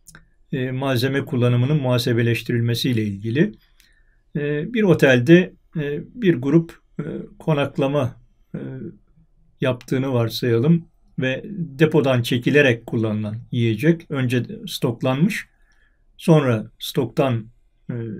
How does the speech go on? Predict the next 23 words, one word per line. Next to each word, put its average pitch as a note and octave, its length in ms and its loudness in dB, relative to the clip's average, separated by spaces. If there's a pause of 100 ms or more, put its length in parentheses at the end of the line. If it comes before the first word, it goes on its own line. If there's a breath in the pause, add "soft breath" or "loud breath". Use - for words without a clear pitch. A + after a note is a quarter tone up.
ihtiyaç C3 500 -4
kadar A2+ 360 -4
kullanılan A#2+ 560 -2
bir A#2 100 -4
malzeme A#2 520 -2
durumu A2 260 -4
söz A#2 260 -6
konusu. B2 560 -2 (880 loud breath)
E, C3+ 280 -8 (760)
ne D#3 160 6
farkı C#3 440 4
var? G3 300 2 (100)
Doğrudan D3 420 6
satın D3+ 300 2
alınsaydı C#3+ 640 2
ne A#2+ 40 0
olacaktı? A#2+ 580 0
Depodan C3+ 460 0
kullanılınca C3 600 -2
ne A#2 60 -6
olacak? A2 480 -2 (640 soft breath)
İşte C3 280 -2
burada, G3 440 4